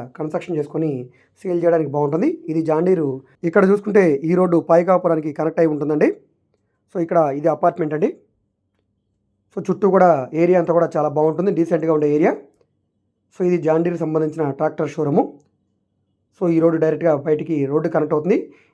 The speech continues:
ఈ సెంటర్ కూడా ఇప్పుడు చూపిస్తానండి. ఈ స్థలం మనకి గజం కేవలం ఇరవై ఐదు వేల రూపాయల చొప్పున సేల్కి వచ్చిందండి. ఇక్కడ గవర్నమెంట్ వాల్యూ ఇరవై వేల రూపాయలు ఉంది. ఇలాంటి ప్రైమ్ లొకేషన్‌లో మనకు కేవలం ఇరవై ఐదు వేల రూపాయల చొప్పున గజం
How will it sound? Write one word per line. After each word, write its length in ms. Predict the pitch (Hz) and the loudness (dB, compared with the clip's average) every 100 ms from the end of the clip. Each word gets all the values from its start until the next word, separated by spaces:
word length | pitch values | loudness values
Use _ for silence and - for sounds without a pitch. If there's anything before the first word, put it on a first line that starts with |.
| - | -6
ఈ 40 | 175 | -2
సెంటర్ 260 | 180 175 190 | 0 2 2
కూడా 100 | 196 170 | 2 0
ఇప్పుడు 160 | 156 151 | -4 -6
చూపిస్తానండి. 520 | 175 175 165 160 254 - - _ _ _ _ - 196 | -4 -2 0 2 0 -2 -16 _ _ _ _ -8 -4
ఈ 20 | 226 | -2
స్థలం 260 | 220 226 233 | 2 2 2
మనకి 200 | 202 208 170 | -2 -2 -2
గజం 240 | 170 214 151 - | 0 0 -2 -2
కేవలం 380 | 175 196 202 147 - - _ - 165 | 0 2 0 -2 -8 -14 _ -6 0
ఇరవై 200 | 185 190 | 2 2
ఐదు 80 | 185 190 | 2 2
వేల 100 | 208 | 0
రూపాయల 220 | 202 180 175 | 0 -2 -2
చొప్పున 240 | 170 175 151 123 - | -4 -4 -4 -6 -4
సేల్కి 200 | 175 175 | -4 -2
వచ్చిందండి. 300 | 175 160 185 359 165 | -4 -2 -2 -2 -2
ఇక్కడ 140 | 196 175 139 - - _ - | 2 2 2 -6 -20 _ 2
గవర్నమెంట్ 360 | 175 208 226 190 | 2 4 -2 0
వాల్యూ 240 | 170 175 185 135 - 170 | 0 2 0 -2 -10 -2
ఇరవై 180 | 180 175 | 0 0
వేల 80 | 185 180 | 0 -2
రూపాయలు 200 | 175 151 | -2 -2
ఉంది. 120 | 165 285 - _ _ _ - | -2 -4 -6 _ _ _ -8
ఇలాంటి 240 | 170 208 208 175 | -2 -2 -2 -4
ప్రైమ్ 200 | 185 185 | -4 -4
లొకేషన్‌లో 480 | 180 180 165 175 175 165 - _ _ 165 | -6 -8 -6 -2 -2 -2 -6 _ _ -4
మనకు 180 | 180 175 | -4 0
కేవలం 260 | 180 185 208 247 180 | 0 0 -2 -6 -2
ఇరవై 180 | 175 185 | 0 0
ఐదు 80 | 175 | -2
వేల 80 | 196 196 | -4 -2
రూపాయల 180 | 185 170 | -4 -4
చొప్పున 220 | 165 175 143 | -4 -4 -4
గజం 220 | 156 170 | -4 -4